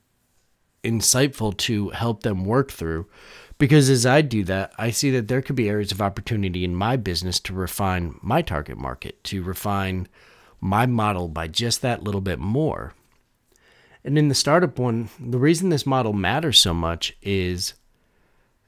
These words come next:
if you're looking for investors during the beginning of a recession, you need to have your game on point. You need to know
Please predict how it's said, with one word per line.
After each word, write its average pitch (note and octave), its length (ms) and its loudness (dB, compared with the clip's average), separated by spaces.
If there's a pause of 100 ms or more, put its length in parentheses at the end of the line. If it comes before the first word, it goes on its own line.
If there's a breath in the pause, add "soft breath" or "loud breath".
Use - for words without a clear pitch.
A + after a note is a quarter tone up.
(160)
if A#2 160 -4
you're C#3 120 4
looking D3+ 340 4
for C#3 220 4
investors G2+ 800 4 (760)
during A2+ 260 2
the G2+ 40 0
beginning G#2 400 2
of F#2 180 -2
a F2 60 -6
recession, E2 760 -2 (1120)
you B2 140 4
need C#3+ 160 6
to C#3 80 4
have B2 240 4
your G2+ 320 -2 (360)
game G#2+ 300 0
on F2 300 -4
point. C#2+ 400 -8 (460)
You A2 120 -2
need A2 220 0
to G2+ 100 -6
know F#2+ 140 0